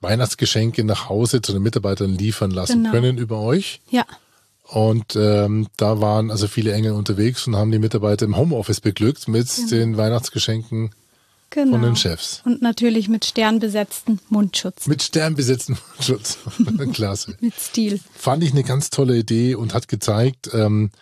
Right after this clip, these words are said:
Speaker 1: wie viel Power auch ich, in euch steckt und wie viel Kreativität. Und das ist, glaub ich, das Wichtigste, was wir gelernt
Speaker 2: Mhm.
Speaker 1: haben an dieser Zeit, an dieser, in dieser Pandemie, dass man den,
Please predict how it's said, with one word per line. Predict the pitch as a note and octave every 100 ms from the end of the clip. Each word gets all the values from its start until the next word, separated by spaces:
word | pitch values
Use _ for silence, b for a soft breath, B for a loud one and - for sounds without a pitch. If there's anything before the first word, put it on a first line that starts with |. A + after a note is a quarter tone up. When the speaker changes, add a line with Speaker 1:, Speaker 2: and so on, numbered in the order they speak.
| b b b
Speaker 1:
wie | G#2 D#3+
viel | - A2
Power | - A2+ A2
auch | F2+ F#2+
ich, | G#2 - -
in | G#2+
euch | G2 A2+
steckt | - A2+ A2+
und | G#2
wie | G2+
viel | -
Kreativität. | G2 - G#2 - G2 F#2 G#2 A#2
Und | F#2+
das | G2 F#2+
ist, | F#2+
glaub | G2+
ich, | F#2+
das | - -
Wichtigste, | G#2+ - G2+ - G2+
was | F#2 -
wir | F#2
gelernt | F#2 F2+ G#2+
Speaker 2:
Mhm. |
Speaker 1:
haben | G#2 F#2
an |
dieser | F2+ F#2 F2+ b b b b b -
Zeit, | - F#2 G#2
an | F#2
dieser, | F#2 F#2 F2+ F#2
in | F#2
dieser | G#2 G2
Pandemie, | - G2 F#2+ F2+ F#2
dass | F2 -
man | F2+
den, | F#2 F2